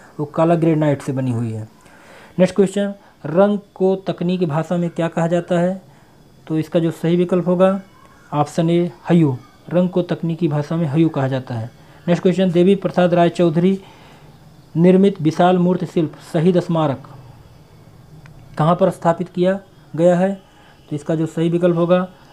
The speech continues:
ऑप्शन बी पटना में। नेक्स्ट क्वेश्चन, क्वेश्चन नंबर निन्यानवे, मिस्र की कला शैली का किस अवधारणा से संबंध है, तो इसका जो सही विकल्प होगा ऑप्शन ए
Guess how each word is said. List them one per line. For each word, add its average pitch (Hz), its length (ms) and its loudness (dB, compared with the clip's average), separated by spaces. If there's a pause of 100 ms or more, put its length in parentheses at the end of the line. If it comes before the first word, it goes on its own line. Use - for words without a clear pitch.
(120)
ऑप्शन 160 420 0
बी 180 240 -2 (200)
पटना 165 340 0
में। 113 160 -8 (720)
नेक्स्ट 175 200 -2
क्वेश्चन, 196 420 -2 (800)
क्वेश्चन 151 220 -2
नंबर 180 180 2
निन्यानवे, 185 580 0 (1000)
मिस्र 190 300 2
की 190 160 -2
कला 180 260 2
शैली 175 420 0 (1500)
का 190 160 4
किस 196 300 -6
अवधारणा 165 480 0
से 175 160 -6
संबंध 165 420 -2
है, 156 160 -2 (680)
तो 151 60 -8
इसका 165 160 -6
जो 160 120 -2
सही 175 200 -2
विकल्प 175 300 0
होगा 185 340 0 (360)
ऑप्शन 165 380 -4
ए 175 160 0